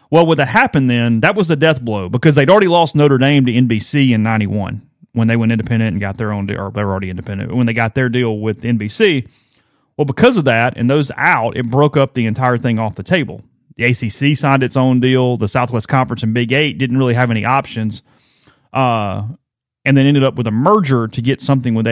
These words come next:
with, uh, with A B C. Arkansas had left for the B, uh, the S E C at that point, and then that left those eight, those eight schools: Texas, Texas Tech, Texas A and M, Texas Tech, and Houston.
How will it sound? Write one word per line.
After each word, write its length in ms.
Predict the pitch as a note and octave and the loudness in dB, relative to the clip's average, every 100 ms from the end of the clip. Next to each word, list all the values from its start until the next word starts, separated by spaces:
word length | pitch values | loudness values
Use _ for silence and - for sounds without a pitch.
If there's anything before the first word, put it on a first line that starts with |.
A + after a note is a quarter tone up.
| A2 | -2
with, 300 | A#2 A2+ - | -4 -4 -2
uh, 320 | A2 G2+ G2+ | -2 -2 -2
with 160 | A#2 B2+ | -2 0
A 140 | C3 | 0
B 140 | A#2 G#2+ | -2 -4
C. 400 | - E3+ A2 G#2+ _ _ _ _ _ _ _ _ - | -4 -4 -4 -10 _ _ _ _ _ _ _ _ -2
Arkansas 520 | D3 D#3 C#3 D3 C#3 | 0 2 0 2 2
had 100 | B2+ | 2
left 280 | C3 C3+ - | 2 2 0
for 80 | A#2 | -2
the 80 | |
B, 340 | G#2 A#2 A2 G#2+ | 0 -2 -2 -2
uh, 240 | G#2 G#2 | -2 -2
the 140 | B2 B2 | 0 0
S 160 | A#2+ | 0
E 60 | A2+ | -4
C 260 | - F3+ F#3 | -6 -4 -2
at 80 | |
that 220 | F3 D3 - | -2 -4 -4
point, 380 | D#3+ D#3 D3+ - | -2 -2 -4 -4
and 100 | A#2 | -2
then 60 | |
that 160 | A#2+ G#2 | 0 0
left 200 | B2+ B2 | -2 -2
those 180 | A#2 A2+ | -2 -2
eight, 160 | A#2 - - - | -4 -8 -16 -6
those 180 | B2 A2+ | -4 -2
eight 180 | A2+ - | -4 -4
schools: 520 | - C#3+ C3+ B2 - | 0 0 0 -4 -6
Texas, 480 | - C#3 - B2 - | -2 -2 0 -4 -2
Texas 320 | C3+ - A2+ | -4 -4 -4
Tech, 240 | C3 A#2 - - | -4 -4 -8 -8
Texas 340 | D3 C3 A#2+ - | -4 -2 -4 -4
A 120 | C#3 | -2
and 100 | B2+ | 0
M, 320 | B2 B2 A#2 G#2+ | 0 0 -2 -4
Texas 360 | - A2 - | -6 -8 -8
Tech, 320 | - A#2 A2 | -4 -2 -2
and 280 | D#2 G#2 G2+ | -6 -6 -6
Houston. 560 | F#2+ E3+ B2 A#2+ G#2+ | -2 0 0 -2 -4